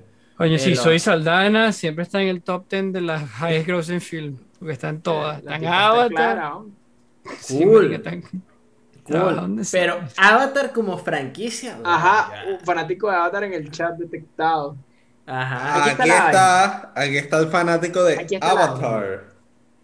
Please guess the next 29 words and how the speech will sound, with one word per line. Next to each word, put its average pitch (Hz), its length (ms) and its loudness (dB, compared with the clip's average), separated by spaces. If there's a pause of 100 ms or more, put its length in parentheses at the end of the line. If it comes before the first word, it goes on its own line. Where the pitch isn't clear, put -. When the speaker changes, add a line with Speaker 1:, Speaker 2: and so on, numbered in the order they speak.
Speaker 3:
¿Sabes 214 280 -2
qué, 247 200 -4
Paladino? 214 480 -8
Concuerdo 175 680 -4
contigo, 185 560 -6
pero 170 200 -10
desconcuerdo 143 720 -12
contigo 156 400 -16
también. 143 420 -16 (1700)
Speaker 2:
Ok, 170 160 -6 (160)
pero - 100 2
Speaker 3:
Porque - 20 4
Speaker 2:
es 156 40 2
que - 60 4
Speaker 3:
yo 175 60 2
Speaker 2:
mira. 196 100 -2
Speaker 3:
no - 20 -10
sé - 500 -6 (180)
cuánta 185 340 -4
gente 202 220 -8
hoy 196 120 -4
en 185 160 -12
día 202 360 -8 (720)
considera 160 540 -2 (100)
Avatar 180 260 -6
como 147 380 -8
una 156 200 -4
de 156 40 -4
las 160 140 -10